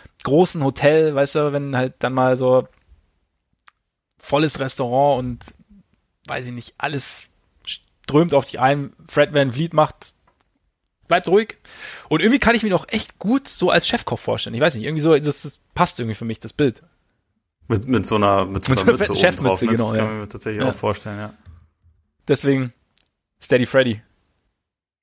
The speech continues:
Speaker 2: Okay, womit machen wir weiter? Rezeption?
Speaker 1: Rezeption. Janis.
Speaker 2: Durch Brook Lopez. Ah, du
Speaker 1: Ja,
Speaker 2: hast Janis. Okay.
Speaker 1: grinst breit, ist freundlich. Du fühlst dich, glaub ich, bei, wenn, wenn Janis dasteht, ich glaub, du fühlst dich direkt willkommen.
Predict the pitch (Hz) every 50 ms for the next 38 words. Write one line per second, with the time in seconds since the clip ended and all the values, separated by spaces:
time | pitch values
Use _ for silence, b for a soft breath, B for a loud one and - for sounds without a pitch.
0 | _ _ _ 113 113 - 113 104 117 113 - - 113 110 113 113 110 113 113 113
1 | 107 110 113 127 127 123 - - 131 120 - 120 - - - 127 127 131 143 127
2 | - 135 139 156 170 _ _ _ _ _ _ _ _ _ _ _ _ _ _ _
3 | _ _ _ _ _ _ _ _ - 123 113 127 139 139 - - - _ _ -
4 | - 113 92 - 120 110 101 107 113 117 117 123 127 131 127 - - _ _ _
5 | _ _ _ _ - 131 127 135 147 120 - 113 104 98 92 90 - - 127 143
6 | 147 - - 135 131 131 131 127 - - - 143 - - - 139 135 139 135 139
7 | 139 135 - - - _ _ _ _ _ - 120 120 117 135 _ _ _ _ -
8 | - 156 147 - - 156 - - 131 127 123 117 - - _ - 120 113 135 131
9 | 139 131 127 131 131 131 131 143 170 180 170 - - 147 147 156 - - 151 143
10 | - - - 123 - 131 117 113 123 135 - - - 131 123 123 113 - 110 101
11 | - 117 107 101